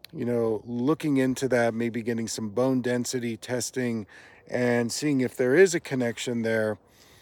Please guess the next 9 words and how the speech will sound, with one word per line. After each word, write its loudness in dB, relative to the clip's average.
Obviously, 2
you -2
know, 2
when 0
you -2
eat -4
a -2
diet 2
that's -4